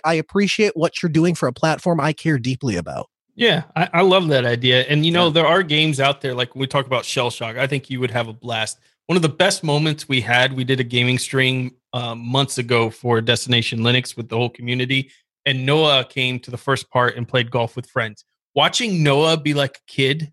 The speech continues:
Speaker 2: the first time playing a video
Speaker 1: <laughs>
Speaker 2: game was the greatest experience ever. Actually, we did hear Noah squeal back then. When he
Speaker 3: That's
Speaker 2: finally
Speaker 3: true.
Speaker 2: got, like, a hole-in-one shot, he squealed on
Speaker 1: Yeah.
Speaker 2: that. He was so excited. So, you know, these games, I
Speaker 1: I
Speaker 2: know a
Speaker 1: was
Speaker 2: lot of
Speaker 1: winning.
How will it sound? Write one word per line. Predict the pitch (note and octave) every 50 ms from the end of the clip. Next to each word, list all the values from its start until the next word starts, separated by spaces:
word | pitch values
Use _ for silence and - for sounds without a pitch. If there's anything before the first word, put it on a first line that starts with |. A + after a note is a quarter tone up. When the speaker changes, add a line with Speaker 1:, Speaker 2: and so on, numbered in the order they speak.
| _ -
Speaker 2:
the | C#3
first | - - D3+ C3 - -
time | - C3 C3+ C3+ C3
playing | - - C#3 C3 C3
a | B2+
video | A#2+ A#2+ B2 B2 B2+ C#3 C#3+
Speaker 1:
<laughs> |
Speaker 2:
game | C#3 D3 D3+ D3+ D3+ D#3 - - _ _ _ _ -
was | F#3 F3+ F3+
the | - A3
greatest | E3 - D3+ D3+ F#3 F3+ F#3+ F3+ F#3+ F#3 - E3+
experience | - - - - - D3+ D#3 D#3+ D3+ C#3+ C#3+ - -
ever. | E3 D#3 C#3+
Actually, | C3 - E4 - - - D4 D4
we | C4+ A#3 A#3 G#3
did | - - G3 A#3 C#4 A3+
hear | G#3 G#3+ F#3 E3+
Noah | D3 D3+ D3+ C#3+ C#3 B2+
squeal | - - - - C#3+ C3 A#2 A2 G#2 G#2 _ _ _ _ _ _ -
back | D3+ C3+ - - -
then. | C3+ A#2+ B2+
When | B2+ C3+
he | D3 D#3+
Speaker 3:
That's | G3 F#3+ -
Speaker 2:
finally | G3+ G3+ G3 G3 A3+
Speaker 3:
true. | A#3
Speaker 2:
got, | G3+ F3+ F3
like, | F3+ F3 E3 -
a | E3+
hole-in-one | C#3+ E3+ F#3 F#3 F#3 F#3 E3+ E3+ F3 E3+ E3+
shot, | D3+ - - G3 F#3+ F#3+ C#3 C#3+
he | F3+ F3+
squealed | D#3+ - - _ - G#3 A3+ A3+ G3 F3 D#3 C#3 C#3 -
on | C#3+ C#3+ C#3+
Speaker 1:
Yeah. | C#3
Speaker 2:
that. | C#3 C3+ C3+ C3+
He | C#3 C#3
was | C#3 C#3 C3 -
so | - C#3+ C3+
excited. | C3 B2+ - C#3 C3+ C3 C3+ C3 - _ _ _ _ _
So, | - - - F3 E3+ D#3+ D#3 -
you | D#3+ F#3+ F#3
know, | F3 D3+ D#3
these | C3 D3 D#3 F#3+ G3 F3+ D3
games, | D3+ E3+ F3 E3+ E3 D#3+ D3+ C#3+ C3+ - -
I | E3+
Speaker 1:
I | F3+
Speaker 2:
know | F3+
a | F#3
Speaker 1:
was | E3+ C#3+
Speaker 2:
lot | D3+
of | E3 F#3
Speaker 1:
winning. | F#3 F3+ E3